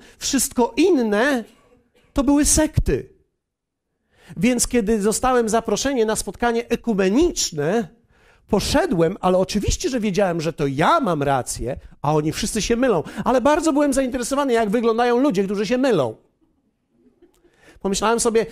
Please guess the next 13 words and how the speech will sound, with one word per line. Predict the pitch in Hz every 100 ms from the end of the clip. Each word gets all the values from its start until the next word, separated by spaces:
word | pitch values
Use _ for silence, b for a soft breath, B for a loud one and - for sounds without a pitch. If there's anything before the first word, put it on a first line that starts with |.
| B
ci, | - 330
którzy | 285 262
się | 208 220
mylą, | 294 254
na | 269 277
pewno | 302 302 294 208
są | 180 160
dziwni. | 147 143 120 107 101 _ _ _ _ _ _ _ _
To | - 359
na | 359
pewno | 427 453
są | 440 453
dziwaki. | 466 494 415 -